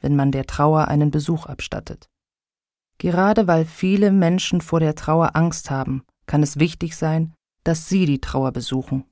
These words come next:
nicht umgekehrt. Vielleicht geht es zunächst nur in der Therapie und erst nach und nach, auch allein. Auch die Verzweiflung und andere Gefühle, die zum Trauerprozess gehören,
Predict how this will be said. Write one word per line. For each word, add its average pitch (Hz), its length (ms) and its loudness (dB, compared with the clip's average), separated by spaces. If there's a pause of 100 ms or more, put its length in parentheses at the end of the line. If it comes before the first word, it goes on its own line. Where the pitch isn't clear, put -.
(140)
nicht 151 300 2
umgekehrt. 131 580 0 (1160)
Vielleicht 202 540 2
geht 196 220 -2
es - 160 -8
zunächst 165 600 0
nur 165 220 6
in 160 80 4
der 156 120 0
Therapie 156 640 -4 (360)
und 143 160 -4
erst - 220 -8
nach 156 380 2
und - 180 -4
nach, 147 460 2 (200)
auch 135 180 -8
allein. 139 380 -2 (1300)
Auch 165 240 2
die 175 140 0
Verzweiflung 170 720 0
und 147 320 -4
andere 165 340 2
Gefühle, 165 500 0
die 143 160 -2
zum 139 280 -2
Trauerprozess 156 720 -2
gehören, 160 500 0